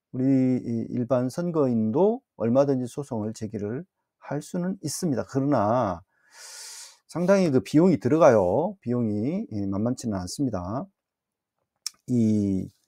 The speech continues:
선거 자체를 무효로 해, 에,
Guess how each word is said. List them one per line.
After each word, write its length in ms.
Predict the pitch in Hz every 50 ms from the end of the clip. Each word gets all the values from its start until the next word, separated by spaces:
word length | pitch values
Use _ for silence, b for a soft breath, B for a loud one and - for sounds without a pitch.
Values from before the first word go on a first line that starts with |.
| _ _
선거 360 | - - 185 190 185 185 156
자체를 460 | - - 107 _ - - 151 139 123
무효로 540 | 101 95 104 107 117 135 165 196 202 170 143
해, 240 | 135 147 151 143 - - _ _ _ b b b b b b b b _ _ _ _ -
에, 420 | 113 110 110 107 107 107 107 -